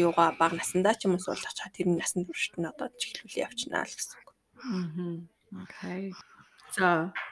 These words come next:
Speaker 2: Хоёулаа одоо fast food ярих уу? <laughs>
Speaker 1: Тий,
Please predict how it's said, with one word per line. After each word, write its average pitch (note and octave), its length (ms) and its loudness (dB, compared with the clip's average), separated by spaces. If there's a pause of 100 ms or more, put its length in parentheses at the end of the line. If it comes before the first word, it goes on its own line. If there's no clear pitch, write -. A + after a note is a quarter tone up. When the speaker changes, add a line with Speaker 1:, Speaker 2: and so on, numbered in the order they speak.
(220)
Speaker 2:
Хоёулаа B3+ 300 8
одоо B3+ 100 4
fast C#4+ 420 2
food F#3 200 6
ярих E3+ 240 4
уу? E3+ 120 2 (120)
<laughs> G3+ 680 4 (840)
Speaker 1:
Тий, F#3+ 180 -2